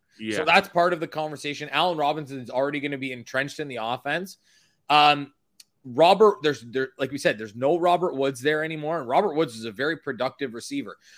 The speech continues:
Speaker 2: Cooper Kupp had a hundred and ninety-four targets last year.
Speaker 1: <laughs>
Speaker 2: Do we really think that Cooper Kupp is gonna have a hundred and ninety-four targets again
Speaker 1: Oh, that's
Speaker 2: this year?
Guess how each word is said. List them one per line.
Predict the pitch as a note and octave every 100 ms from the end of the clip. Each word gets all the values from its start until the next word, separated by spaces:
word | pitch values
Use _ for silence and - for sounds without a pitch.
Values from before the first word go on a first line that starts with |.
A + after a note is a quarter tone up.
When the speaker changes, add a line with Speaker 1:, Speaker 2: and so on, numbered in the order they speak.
| _
Speaker 2:
Cooper | - A#3+ C#4 D#4+
Kupp | - G#3+ F#3
had | G3+
a | A3+
hundred | G3+ - F#3 G3 G#3 G#3+
and | F#3+ G3
ninety-four | D3+ D3+ E3 F3 F#3+ F#3+ E3+ D#3+ E3 E3
targets | C#3 C#3 C3 C#3 -
last | A#2 G#2+ F3
year. | G2 -
Speaker 1:
<laughs> | F3+ E3 E3 -
Speaker 2:
Do | G#3+
we | G#3 C4 D4 E3
really | D#3+ G#3+ B3 C4+
think | G#3+ - G#3 F#3+ G3
that | E3 -
Cooper | F#3 F#3+ F#3+
Kupp | - F#3 -
is | D3+
gonna | D#3+ E3
have | E3+
a | D#3+
hundred | - - F3 F3+ F#3
and | F#3 D#3+
ninety-four | D3+ D3+ D#3 D3+ D3
targets | - C#3 C3+ C3+ C3+
again | B2 B2+
Speaker 1:
Oh, |
that's | B2+ -
Speaker 2:
this |
year? | A2